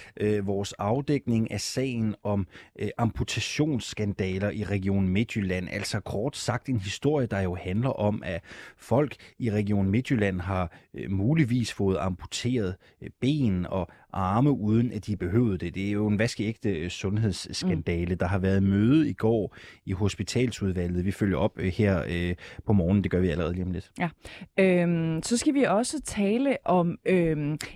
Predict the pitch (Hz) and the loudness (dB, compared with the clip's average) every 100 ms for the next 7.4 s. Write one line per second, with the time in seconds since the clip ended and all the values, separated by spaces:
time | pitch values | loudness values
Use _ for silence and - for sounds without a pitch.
0 | - 196 - 196 302 320 233 175 - 202 | 0 0 2 0 2 4 2 0 0 0
1 | 190 170 180 170 - 233 - 214 190 170 | 2 2 0 0 -2 -2 2 4 4 4
2 | 160 165 - _ - 196 196 - 190 - | 2 0 -2 _ 0 0 2 -2 -2 -2
3 | - - - - - - 185 - 190 190 | -4 -6 -20 -20 -6 2 2 2 2 2
4 | 180 180 - 240 - 165 233 151 156 165 | 4 2 2 -2 0 0 0 -2 -4 -4
5 | 160 165 175 160 170 - 165 170 156 175 | 0 0 0 0 -2 -4 -4 -2 0 2
6 | 170 175 180 170 196 - - - - 262 | 2 2 2 2 0 -4 -20 -6 2 2
7 | 285 - 311 269 | 2 -2 -2 -2